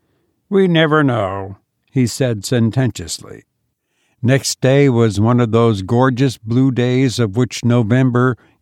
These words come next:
gives but few." And Eustace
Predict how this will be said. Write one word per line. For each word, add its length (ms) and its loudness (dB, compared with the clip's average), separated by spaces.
gives 600 -2
but 300 -6
few." 640 -8
And 180 2
Eustace 640 -4